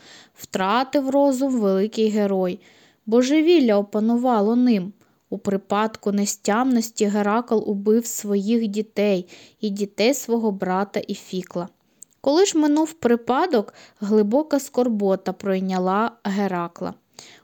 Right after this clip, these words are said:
Очистившись від гріха, вченого, вчиненого ним мимовільного вбивства, Геракл покинув Фіви і вирушив у священні Дельфи запитати бога Аполлона,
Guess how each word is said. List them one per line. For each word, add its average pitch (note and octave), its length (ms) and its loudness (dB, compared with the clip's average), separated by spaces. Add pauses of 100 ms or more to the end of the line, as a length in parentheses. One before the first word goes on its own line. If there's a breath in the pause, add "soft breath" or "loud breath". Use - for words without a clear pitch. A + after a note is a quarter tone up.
Очистившись D#4 920 0
від A#3 160 0
гріха, A3+ 520 2
вченого, A3 760 -2
вчиненого G#3+ 880 0
ним G#3+ 300 2 (340 loud breath)
мимовільного G#3+ 920 2
вбивства, G#3 720 -2 (280 loud breath)
Геракл B3+ 540 0
покинув A#3 640 2
Фіви G3 520 0 (300)
і G3+ 140 0
вирушив B3+ 720 0
у A#3 100 -2
священні A3 800 -2
Дельфи G3 640 -2 (460 soft breath)
запитати C4 720 -2
бога B3 440 2
Аполлона, A#3+ 680 0